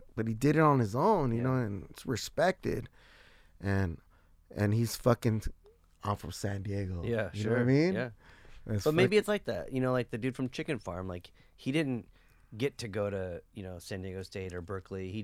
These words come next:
Speaker 2: he just had to do the thing, and he did it, and he, and he,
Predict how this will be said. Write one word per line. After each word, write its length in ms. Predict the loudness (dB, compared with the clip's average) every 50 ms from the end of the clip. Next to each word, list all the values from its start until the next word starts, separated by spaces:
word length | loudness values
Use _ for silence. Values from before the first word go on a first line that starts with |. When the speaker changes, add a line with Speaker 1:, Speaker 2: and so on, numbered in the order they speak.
| -8 -10
Speaker 2:
he 160 | -10 -8 -6
just 200 | -6 -6 -6 -6
had 140 | -6 -6 -4
to 60 | -6 -6
do 300 | -6 -6 -4 -4 -4 -4
the 100 | -6 -8
thing, 400 | -6 -6 -6 -6 -6 -8 -12 -16 -12
and 100 | -12 -10
he 60 | -6
did 200 | -4 -2 -2 0
it, 160 | 0 -2 -4 -6
and 100 | -8 -8
he, 140 | -8 -10 -12 -14 -14 -12
and 120 | -10 -10
he, 160 | -10 -10 -12